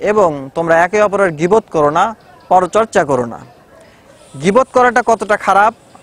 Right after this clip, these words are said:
আল্লাহ সুবহানাহু ওয়া তাআলা এরপরে বলছেন, "আইয়ুহিব্বু আহাদুকুম আইয়াকুলা লাহমা আখিহি মাইতান",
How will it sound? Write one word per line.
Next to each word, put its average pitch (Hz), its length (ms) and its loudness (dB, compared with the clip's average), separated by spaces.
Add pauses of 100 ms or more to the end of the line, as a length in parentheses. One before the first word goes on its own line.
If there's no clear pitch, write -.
(180)
আল্লাহ 202 180 -2
সুবহানাহু 196 440 -2
ওয়া 185 80 2
তাআলা 180 240 0
এরপরে 180 280 0
বলছেন, 170 300 -2
"আইয়ুহিব্বু 185 440 -2
আহাদুকুম 196 640 -2
আইয়াকুলা 175 680 0
লাহমা 175 400 0
আখিহি 214 300 -2
মাইতান", 208 540 -2